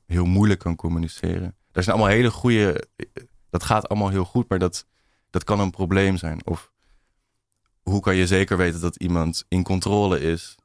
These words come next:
eh, als het moeilijk is om een soort van baseline communicatie te hebben?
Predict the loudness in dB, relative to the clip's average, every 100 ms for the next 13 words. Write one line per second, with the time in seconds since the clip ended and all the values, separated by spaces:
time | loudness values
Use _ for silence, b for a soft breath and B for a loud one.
0 | _ _ -4 -2 -2 -2 -2 0 0 0
1 | -2 -6 -4 -6 -6 -12 -8 -6 -8 -6
2 | -2 0 0 -4 -4 -2 -4 -2 -2 -2
3 | -4 -10 -10 -12 -14